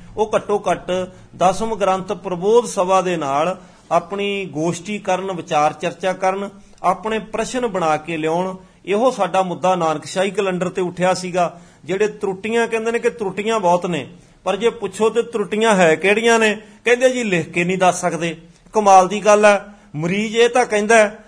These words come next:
ਵੀ ਮੈਨੂੰ ਰੋਗ ਬੜੇ ਨੇ, ਤੇ ਜੇ ਡਾਕਟਰ ਪੁੱਛੇ ਰੋਗ ਹੈ ਕਿਹੜੇ ਕਿਹੜੇ ਨੇ, ਤੇ ਉਹਨੂੰ ਦੱਸਣਾ ਵੀ ਨਾ ਆਵੇ, ਜਾਂ ਤੇ ਫਿਰ ਮਚਲਾ, ਤੇ ਜਾਂ ਮਰੀਜ਼ ਮੂਰਖ ਹੈ। ਤੇ ਸਾਨੂੰ ਹੁਣ ਇਹੋ ਲੱਗਦਾ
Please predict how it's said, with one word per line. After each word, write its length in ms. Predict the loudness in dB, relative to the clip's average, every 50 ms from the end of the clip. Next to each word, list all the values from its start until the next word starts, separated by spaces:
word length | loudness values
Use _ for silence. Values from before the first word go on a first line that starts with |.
| -18 _ -8
ਵੀ 60 | -4
ਮੈਨੂੰ 260 | -2 0 0 0 0
ਰੋਗ 280 | 2 2 2 4 2 2
ਬੜੇ 300 | 2 2 4 4 4 4
ਨੇ, 220 | 2 0 -2 -4 -8 -14 -20 -20 -14 -10
ਤੇ 100 | -8 -2
ਜੇ 140 | 0 0 0
ਡਾਕਟਰ 400 | 4 4 2 2 2 0 -2 -2
ਪੁੱਛੇ 320 | -2 -2 -2 2 2 4
ਰੋਗ 260 | 4 4 4 4 4
ਹੈ 260 | 4 4 6 6 4 4
ਕਿਹੜੇ 300 | 2 2 2 4 2 2
ਕਿਹੜੇ 300 | 2 2 2 2 2 2
ਨੇ, 180 | 2 0 -2 -4 -10 -20 -20 _ _ _ _ -8
ਤੇ 60 | -2
ਉਹਨੂੰ 240 | 2 2 2 2 2
ਦੱਸਣਾ 380 | 0 0 0 0 2 4 4 4
ਵੀ 140 | 2 0
ਨਾ 100 | 0 2
ਆਵੇ, 460 | 4 4 4 4 4 2 2 0 -2 -6 -14 -20 -6 0
ਜਾਂ 240 | 2 4 4 4
ਤੇ 100 | 2 0
ਫਿਰ 180 | 0 0 0 0
ਮਚਲਾ, 720 | 0 0 0 0 2 4 6 8 8 8 6 2 -6 -18 -20 _ _ _ _
ਤੇ 100 | -4 -4
ਜਾਂ 320 | -2 0 2 2 2 2 2
ਮਰੀਜ਼ 280 | 0 -2 -4 -4 -4
ਮੂਰਖ 380 | -4 -4 -4 -6 -6 -6 -4 -2
ਹੈ। 340 | 0 0 -2 -4 -10 -20 _ _ _ -8
ਤੇ 100 | -6 -4
ਸਾਨੂੰ 280 | -2 -2 -2 -2 -2 -2
ਹੁਣ 160 | 0 0 0
ਇਹੋ 240 | 0 0 0 0 2
ਲੱਗਦਾ 460 | 2 0 0 0 0 0 -2 -2 -4